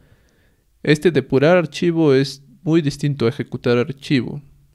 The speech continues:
Luego en el curso vamos a ver cómo depurar y qué quiere decir depurar. Básicamente quiere decir examinar el código línea a línea.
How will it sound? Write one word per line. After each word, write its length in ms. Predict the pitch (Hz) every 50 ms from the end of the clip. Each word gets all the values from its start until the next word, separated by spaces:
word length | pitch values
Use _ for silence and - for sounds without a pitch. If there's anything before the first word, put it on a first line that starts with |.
| _ _ _ _ _
Luego 340 | - - 135 139 147 151 143
en 120 | 131 120 113
el 80 | 120 -
curso 260 | - 143 139 - 135
vamos 320 | 127 127 117 120 117 -
a 60 | 117
ver 180 | 113 117 117 117
cómo 300 | - 123 120 120 113 107
depurar 560 | 107 110 110 - - 110 113 113 120 113 - - - - _ _ -
y 120 | 131 127
qué 180 | 131 - 143 143
quiere 220 | - - 123 101
decir 260 | 104 107 - 123 113
depurar. 480 | 110 107 110 - - 110 107 113 147 151 -
Básicamente 520 | - 131 135 - - 127 113 120 123 -
quiere 200 | - - 123 113
decir 220 | 117 - 120 107 113
examinar 440 | - - 123 117 117 113 107 107
el 80 | 127 139
código 280 | - 131 113 117 - 117
línea 300 | 113 139 113 107 110 101
a 40 | 107
línea. 340 | 113 117 117 117 - 143